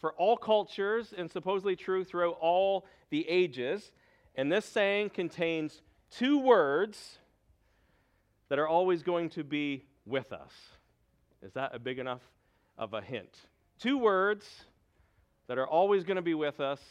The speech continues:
and it applies to every culture, sort of every period of time, including today. So some of you have to wake up, take another dr-, drink of that coffee. Two words that are always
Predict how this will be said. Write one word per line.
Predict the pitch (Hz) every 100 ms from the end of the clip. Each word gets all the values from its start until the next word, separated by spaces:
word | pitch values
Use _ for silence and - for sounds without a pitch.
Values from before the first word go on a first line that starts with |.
| - _ _ _ _ _ -
and | 127
it | 123
applies | 127 151 147 143
to | 147 156
every | 170 180 165
culture, | 175 170 - - 165 156 151 _ _ _ _ _
sort | - 139 131
of |
every | 143 143 147 135
period | - 151 147 131
of | 113
time, | - 143 135 131 135
including | 120 - 165 156 147 139 127 131 _ _ _ _ _ -
today. | 135 127 90 78 _ _ _ _ _ _ _ _
So | -
some | 123 156
of | 156
you | 151
have | 143
to | 151
wake | 160 185
up, | 185 220 - _ _ _
take | - 143
another | 143 156 170
dr-, | 151 - -
drink | 160 156
of |
that | 160 165
coffee. | 175 147 - 165 185 - _
Two | 240 302
words | 254 214 214 - -
that | 151
are | 147 -
always | 185 202 196 190